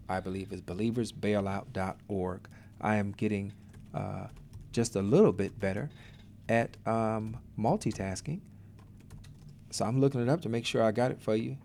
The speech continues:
That's, yes, that's it. believers bailout dot org. You can go there. You can get more information, uh, and you can, you can donate there. And, uh, they're going to be, they're looking to help Muslims who are,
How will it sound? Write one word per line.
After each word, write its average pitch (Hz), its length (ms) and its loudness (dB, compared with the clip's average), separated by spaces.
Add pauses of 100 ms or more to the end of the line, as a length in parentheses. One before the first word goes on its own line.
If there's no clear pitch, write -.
(140)
That's, 110 220 0
yes, 110 280 2
that's 131 200 6
it. 208 140 6 (280)
believers 139 320 6
bailout 135 480 4
dot 113 220 0
org. 113 320 2
You 107 80 -2
can 107 160 -6
go 127 220 4
there. 117 180 2
You 107 100 0
can 113 100 -6
get 104 160 0
more 107 160 -2
information, 107 640 -4 (320)
uh, 98 260 0 (120)
and 104 280 -4
you 120 140 0
can, 101 240 -2
you 120 120 -2
can 98 200 -2
donate 127 480 2
there. 120 300 0 (840)
And, 107 720 2
uh, 110 180 2
they're 127 300 6
going 135 460 4
to 143 180 0
be, 120 120 0
they're 110 180 2
looking 139 500 2
to 117 400 -2 (600)
help - 280 6
Muslims 147 600 2 (340)
who 127 220 2
are, 107 600 4